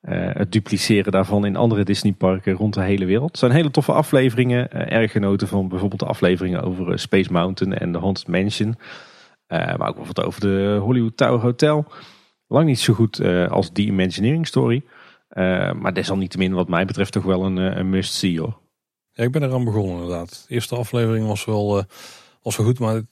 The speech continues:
Speaker 2: heeft nog niet de aantrekkingskracht die die Imagineering Story wel had.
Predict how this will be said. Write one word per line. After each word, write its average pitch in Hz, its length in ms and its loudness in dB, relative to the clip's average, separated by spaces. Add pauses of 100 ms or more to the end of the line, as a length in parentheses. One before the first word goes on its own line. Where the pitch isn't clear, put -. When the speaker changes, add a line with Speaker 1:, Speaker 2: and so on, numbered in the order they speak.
Speaker 2:
heeft 113 240 -6 (100)
nog 117 260 -6
niet 123 140 2
de 120 80 -2
aantrekkingskracht 107 880 -4
die 101 200 -2
die 101 140 -4
Imagineering 98 500 -2
Story 101 240 -2
wel 113 200 2
had. 131 240 -4